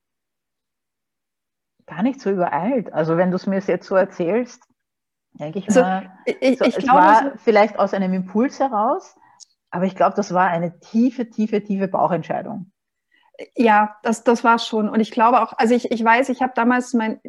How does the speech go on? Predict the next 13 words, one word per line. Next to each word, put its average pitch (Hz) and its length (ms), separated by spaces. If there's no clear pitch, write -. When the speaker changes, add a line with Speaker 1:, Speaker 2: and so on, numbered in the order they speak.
Speaker 2:
ich 220 160
hatte 240 200
damals, 214 520
ähm, 196 400
die, - 220
von 214 320
der 190 80
Führungshierarchie 220 840
hatte 202 180
ich 202 100
verschiedene 214 380
Vorgesetzte. 175 680
Speaker 1:
Mhm. 196 220